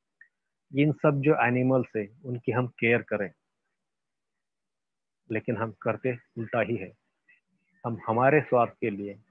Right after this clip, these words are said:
उन्हें काटते हैं, खाते हैं, हमारे कपड़ों के लिए,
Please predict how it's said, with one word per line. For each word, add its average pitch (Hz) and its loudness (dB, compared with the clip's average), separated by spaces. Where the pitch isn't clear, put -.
उन्हें 123 -4
काटते 110 0
हैं, 110 -4
खाते 107 -2
हैं, 104 -6
हमारे 117 0
कपड़ों 123 -2
के 113 -4
लिए, 107 -4